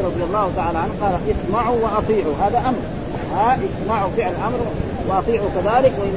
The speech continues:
استعمل عليكم عبد حبشي". ها، يعني وإن استعمل عليكم الشق الذي لا يستحق، عبد حبشي، والمراد بسبب الحبشة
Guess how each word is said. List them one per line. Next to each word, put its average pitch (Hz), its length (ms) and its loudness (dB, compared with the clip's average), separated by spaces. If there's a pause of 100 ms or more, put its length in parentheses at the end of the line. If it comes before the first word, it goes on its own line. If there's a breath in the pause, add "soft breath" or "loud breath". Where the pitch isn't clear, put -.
استعمل 226 380 0
عليكم 190 400 0 (140)
عبد 233 180 -2 (160)
حبشي". 175 420 -4 (440)
ها، 240 220 2 (260)
يعني 226 180 -2
وإن 247 160 4
استعمل 269 280 0
عليكم 254 280 0 (100)
الشق 277 220 0
الذي 247 260 0
لا 269 140 2
يستحق، 196 320 -2 (360)
عبد 247 160 0 (160)
حبشي، 196 400 -2
والمراد 214 360 0 (320)
بسبب 185 380 -2
الحبشة 262 420 2